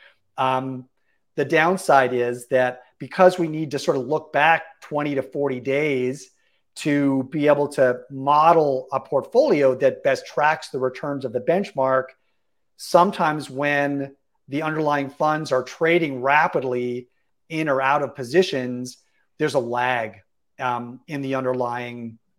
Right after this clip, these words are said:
ability to track that portfolio. Um, and there's also extra noise for statistical reasons in, uh, trying to track that portfolio through time.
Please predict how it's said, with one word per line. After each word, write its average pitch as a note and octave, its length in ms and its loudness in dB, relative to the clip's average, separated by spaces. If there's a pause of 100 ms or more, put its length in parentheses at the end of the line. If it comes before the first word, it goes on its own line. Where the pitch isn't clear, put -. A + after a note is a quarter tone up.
(120)
ability C3+ 640 -2
to A#2+ 160 -12
track C3+ 480 0
that A#2+ 360 -4
portfolio. B2 720 -4 (640)
Um, C3+ 380 -2 (360)
and D#3 160 -2
there's E3 200 0
also D3+ 1000 2
extra D#3 380 -2
noise C#3+ 580 2
for - 160 -8
statistical E3+ 600 -2
reasons C3 580 -6 (420)
in, C3+ 760 -2
uh, C3+ 280 0
trying D3+ 300 2
to - 80 -12
track D3 300 0
that C3 180 2
portfolio B2+ 600 -2
through A#2+ 260 -10
time. A#2 520 -6